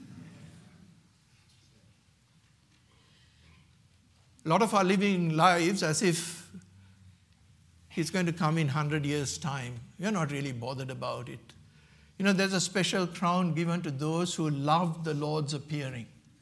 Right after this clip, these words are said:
Do you get down every morning, go out outside your door and say, "Lord, I wish today will be the day. I wish today you'll come back"? The world is so broke that if Jesus doesn't come back,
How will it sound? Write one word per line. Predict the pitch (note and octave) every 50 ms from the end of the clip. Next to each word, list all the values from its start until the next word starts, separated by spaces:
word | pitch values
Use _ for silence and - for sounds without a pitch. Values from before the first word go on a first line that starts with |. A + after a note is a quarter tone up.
| - - - _ _ _ - _ _ _ _ -
Do | D#3
you | G3 G#3+
get | F3 E3+ F#3 F3
down | F3 F#3+ F#3 F#3+ F3+
every | E3+ D#3+ F3 F3+ E3
morning, | D#3 D#3+ E3+ E3+ F3 F#3 F#3 F3 D#3+
go | D3 D#3 E3+
out | E3 F3 F3+ E3+ - - - - - - - - - _
outside | E3 D#3+ D3+ - - G#3 F#3+ F#3 F3+ E3
your | E3+ D#3+ D#3+ D#3 D3 C#3+ C#3+ C#3+ - - - - - - - - - - - - - - - - - - - - - - - F3+ D3 C3
door | G3 F#3+ F#3+ F#3 F3
and | F3 E3
say, | E3+ F#3 F3
"Lord, | E3 E3+ F#3+ F#3+ G3+ F#3+
I | F3 F#3
wish | F3+ F#3 D4+ D4 - -
today | - B3 G#3 G3 G3+ G3+
will | G3 G3 F#3+
be | E3+ F3+ F3+
the | D#3 D#3 D#3+
day. | C3 C#3 C3+ C3+ A#2 A#2+ C3 - - - - - _ _ _ - - - - - - - - - - - - - - - - - - - - -
I | F#3 G3+
wish | G#3 G#3 G#3 - -
today | - F#3 E3 F#3 F#3 F#3
you'll | F#3 F3 E3+ E3
come | E3+ - E3 E3+ D3+ D3
back"? | D3 D3 C#3 B2 A#2 A2+ - - - - - - - - - - - - - - - - - - - - - - -
The | D#3 E3 C#3
world | E3+ G#3 A3 A3 G#3
is | G3+ F3+ -
so | - G#3+ G3 F#3+
broke | E3 D3 E3+ F#3+ G3 F3+ D3+ E3+ - - - - - - - - - - - - - -
that | F#3 D#3+ D#3+ D#3+
if | E3 D3+
Jesus | C3+ D3+ F#3 F#3 F#3 F#3+ F#3 D#3 D3 D3+
doesn't | E3 E3+ F#3 F#3+ F3 D#3+
come | - - F#3+ E3 D3+ D3+
back, | D#3 D#3+ D#3 C#3 B2+ C#3 D3+ -